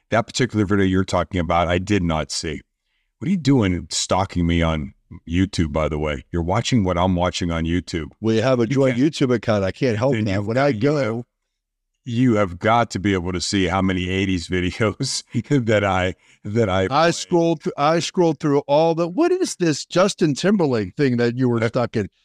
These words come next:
Speaker 2: The,
Speaker 1: listen,
Speaker 2: nineties thing. I
Speaker 1: listen
Speaker 2: was,
Speaker 1: to me.
Speaker 2: I was
Speaker 1: Listen to me.
Speaker 2: shocked. <laughs>
Speaker 1: At work,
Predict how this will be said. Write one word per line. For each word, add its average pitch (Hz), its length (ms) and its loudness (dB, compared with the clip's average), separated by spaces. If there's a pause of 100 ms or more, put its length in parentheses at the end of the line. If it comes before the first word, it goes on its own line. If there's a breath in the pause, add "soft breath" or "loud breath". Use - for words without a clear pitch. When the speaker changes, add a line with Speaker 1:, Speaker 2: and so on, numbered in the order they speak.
(140)
Speaker 2:
The, - 140 -2
Speaker 1:
listen, 123 260 0
Speaker 2:
nineties 170 540 2
thing. 123 260 2
I 139 80 2
Speaker 1:
listen 143 160 0
Speaker 2:
was, 110 80 -6
Speaker 1:
to - 60 -10
me. - 60 -10
Speaker 2:
I - 40 0
was 113 160 -2
Speaker 1:
Listen 131 300 -2
to 110 80 -6
me. 101 60 -14
Speaker 2:
shocked. - 460 -2 (400)
<laughs> - 400 -8
Speaker 1:
At 117 240 0
work, 113 460 2